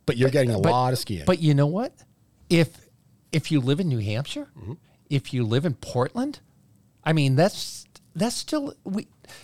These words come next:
Speaker 2: we have taken these pass prices so low.
Speaker 1: It is. It's incredible. When you think, when you imagine what a, what a,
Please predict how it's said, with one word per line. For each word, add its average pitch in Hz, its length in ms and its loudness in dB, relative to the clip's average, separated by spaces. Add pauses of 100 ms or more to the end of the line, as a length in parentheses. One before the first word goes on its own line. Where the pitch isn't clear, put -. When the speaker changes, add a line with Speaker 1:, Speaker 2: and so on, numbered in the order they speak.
(140)
Speaker 2:
we 202 200 4
have 190 200 2
taken 214 420 -4
these 160 200 -4
pass 135 340 -4
prices 123 480 -4
so 131 240 0
low. 107 540 -2
Speaker 1:
It 175 140 4
is. 131 200 2
It's 123 100 -8
incredible. 113 460 0
When 127 140 2
you 131 60 4
think, 156 260 0 (260)
when 143 220 2
you 233 340 2
imagine 156 540 4
what 131 160 6
a, 117 320 2
what 131 120 -2
a, 117 140 0